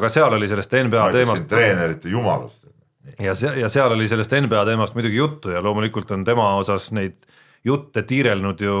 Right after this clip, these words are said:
Speaker 1: ju väga palju, aga, aga sealt jäi kumama ka ikkagi see,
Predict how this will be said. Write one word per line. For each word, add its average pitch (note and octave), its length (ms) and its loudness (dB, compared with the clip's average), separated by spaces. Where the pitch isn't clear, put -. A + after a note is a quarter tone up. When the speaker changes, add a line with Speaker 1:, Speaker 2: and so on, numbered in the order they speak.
Speaker 1:
ju A2+ 120 -4
väga A2+ 200 2
palju, B2 380 2
aga, F2+ 240 -2
aga G2 200 0
sealt A2 240 -2
jäi B2 160 4
kumama B2+ 480 2
ka B2 140 2
ikkagi G2 260 -8
see, G#2+ 300 0